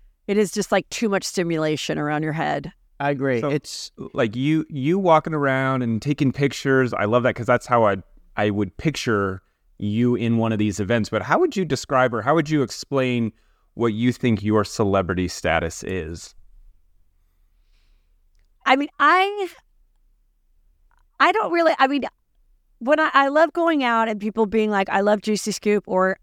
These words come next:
Speaker 1: sometimes they're like, "You're from E." Like, they still, like, associate me with an E thing.
Speaker 3: Mm-hmm.
Speaker 1: And so it's never like I can't go out in the regular world.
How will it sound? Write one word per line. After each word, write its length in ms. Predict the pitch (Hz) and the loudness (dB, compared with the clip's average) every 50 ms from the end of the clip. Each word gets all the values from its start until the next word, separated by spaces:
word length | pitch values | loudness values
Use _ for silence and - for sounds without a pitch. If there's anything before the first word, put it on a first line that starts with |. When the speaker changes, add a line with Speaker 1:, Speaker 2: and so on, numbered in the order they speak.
| _ _ _ _ _ _ _ _ - | _ _ _ _ _ _ _ _ -4
Speaker 1:
sometimes 380 | - 254 240 226 247 240 220 233 | 0 0 2 2 2 0 2 0
they're 100 | 240 220 | 0 2
like, 220 | 220 214 - - | 2 2 2 2
"You're 140 | 269 311 302 | -2 -2 0
from 240 | - 294 269 254 254 | 2 2 2 2 2
E." 360 | 277 311 339 320 262 202 170 | 0 2 2 2 2 2 2
Like, 200 | 165 170 170 - | 0 0 0 0
they 120 | 196 190 | -2 -4
still, 360 | 165 - - - 233 214 214 | -4 -4 -2 -2 0 2 2
like, 240 | 208 202 185 175 - - | 2 2 2 0 -2 -6
associate 580 | 185 - - 220 202 170 - - 202 185 180 185 | -8 -4 -2 -2 -2 -2 -2 -2 0 0 0 0
me 120 | 180 185 | 0 0
with 180 | 175 175 170 - | 0 0 -2 -2
an 100 | 175 - | -4 -6
E 220 | - 175 185 180 | -4 -2 -2 -2
thing. 340 | 170 - - 170 170 165 165 | -2 -2 -2 -4 -2 -4 -6
Speaker 3:
Mm-hmm. 320 | - - _ _ _ _ 113 - - _ - | -10 -14 _ _ _ _ -20 -20 -14 _ -2
Speaker 1:
And 180 | 226 233 240 226 | 0 0 0 0
so 200 | - - 269 262 | 2 2 2 4
it's 200 | 269 - - - | 2 0 -2 -4
never 380 | 247 269 302 320 330 320 339 320 | 0 2 2 2 2 2 0 2
like 220 | 277 254 233 - | 2 2 2 0
I 100 | 220 202 | -2 -4
can't 400 | - - - 226 220 208 190 - | -4 -2 0 0 0 0 -2 -2
go 180 | - 196 190 - | 0 0 0 0
out 380 | 180 180 180 175 170 175 - - | 0 0 0 0 0 -2 -4 -4
in 140 | - 196 190 | -2 0 0
the 80 | 185 | 0
regular 460 | 170 180 175 170 160 175 170 170 165 160 | 2 2 0 2 2 0 0 0 0 0
world. 420 | 156 156 156 151 143 147 143 - | 0 0 0 -2 -2 -4 -4 -6